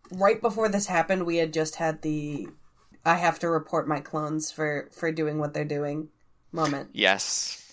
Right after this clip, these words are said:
Speaker 2: Hmm. Was the Illuminati interested in the wizard for the reasons I, like, hypothesized, where they're like, "Oh, this would be really bad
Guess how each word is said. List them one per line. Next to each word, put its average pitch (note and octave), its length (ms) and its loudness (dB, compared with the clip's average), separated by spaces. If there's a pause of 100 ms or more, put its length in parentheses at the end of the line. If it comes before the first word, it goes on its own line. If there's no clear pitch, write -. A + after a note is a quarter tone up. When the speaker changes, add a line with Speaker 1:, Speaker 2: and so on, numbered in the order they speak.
(880)
Speaker 2:
Hmm. F#2 240 -4 (720)
Was C#3 200 2
the D3+ 100 4
Illuminati D3 520 6
interested G#2+ 440 2
in G2 160 2
the F#2+ 80 2
wizard F#2 280 2
for F#2 100 0
the F2 80 -2
reasons F2 300 -2
I, E2 200 4 (280)
like, F2+ 140 -2 (140)
hypothesized, F2 720 2
where E2+ 140 4
they're E2 120 2
like, D#2+ 180 2
"Oh, E2 100 2
this E2 140 -4
would F#2 60 -10
be F2+ 100 -4
really F2 280 2
bad D#2+ 400 4